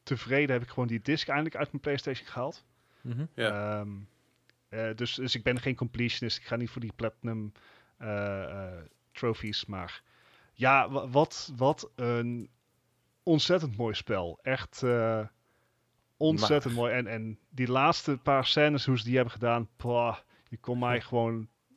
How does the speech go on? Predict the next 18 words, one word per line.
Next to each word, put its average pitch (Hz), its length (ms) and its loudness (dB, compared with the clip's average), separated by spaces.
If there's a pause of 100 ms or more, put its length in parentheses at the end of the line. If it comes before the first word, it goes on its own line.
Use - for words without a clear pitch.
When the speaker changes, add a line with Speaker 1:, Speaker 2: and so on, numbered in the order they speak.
(240)
Speaker 1:
van - 380 -4
de 120 60 0
bank 120 260 2
schrapen. 123 720 4
Een 113 520 2
ellendig 117 480 2
Speaker 2:
<laughs> 113 40 2
Speaker 1:
hoopje 120 280 -2
was 98 200 -4
ik. - 220 -14 (1200)
En 214 140 6
dat 180 140 4
is - 60 -2
hulde. 120 280 -2 (640)
Speaker 2:
Ja. - 60 -6
Speaker 1:
Dus, 175 220 8
d-, - 300 -8
d-, - 80 -16